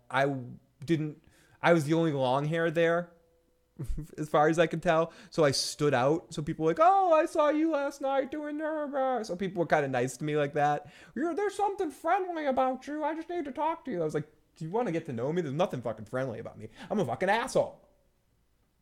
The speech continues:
And they're like, "No, you're not an asshole." Thank you. Thank you very much. <laughs> I don't know why I did an Elvis voice right there. It makes no sense.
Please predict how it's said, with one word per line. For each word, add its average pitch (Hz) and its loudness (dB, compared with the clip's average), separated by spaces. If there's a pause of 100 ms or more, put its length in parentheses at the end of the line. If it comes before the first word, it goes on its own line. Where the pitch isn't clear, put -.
(400)
And 117 -12
they're 107 -10
like, - -12
"No, 277 -8
you're 370 -6
not 294 -6
an 247 -8
asshole." 240 -10 (1040)
Thank 113 0
you. 90 -6 (360)
Thank 107 0
you 87 -6
very 95 -4
much. 90 -8 (1700)
<laughs> 139 -8 (1080)
I 139 -2
don't 156 2
know 156 4
why 135 4
I 131 2
did 123 -2
an 123 -2
Elvis 110 -4
voice 107 -6
right 98 -6
there. 104 -10 (400)
It 143 -4
makes 180 2
no 180 6
sense. 147 -2